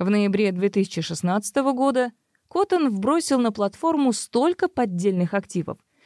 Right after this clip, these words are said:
что практически гарантировал неплатежеспособность. До отключения новой администрации обменника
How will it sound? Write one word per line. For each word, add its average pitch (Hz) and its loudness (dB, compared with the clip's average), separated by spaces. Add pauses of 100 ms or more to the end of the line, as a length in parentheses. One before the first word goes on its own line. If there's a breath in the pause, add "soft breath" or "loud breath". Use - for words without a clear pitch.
что - -4
практически 202 -4
гарантировал 190 0
неплатежеспособность. 196 0 (520)
До 240 2
отключения 240 0
новой 220 2
администрации 208 0
обменника 208 0